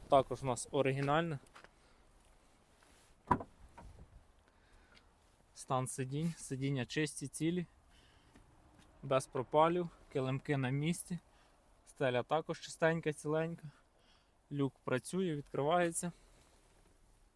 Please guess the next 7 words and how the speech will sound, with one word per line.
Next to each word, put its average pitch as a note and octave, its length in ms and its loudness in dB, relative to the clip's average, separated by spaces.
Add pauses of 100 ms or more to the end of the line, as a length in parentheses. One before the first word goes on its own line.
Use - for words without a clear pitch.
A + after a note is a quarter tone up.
(640)
По C3+ 120 -2
картах C#3 400 6
також D#3 360 2
все - 180 2
добре. D#3+ 380 4 (4000)
Дивіться, B2 300 -10
пройоми, C#3+ 540 -4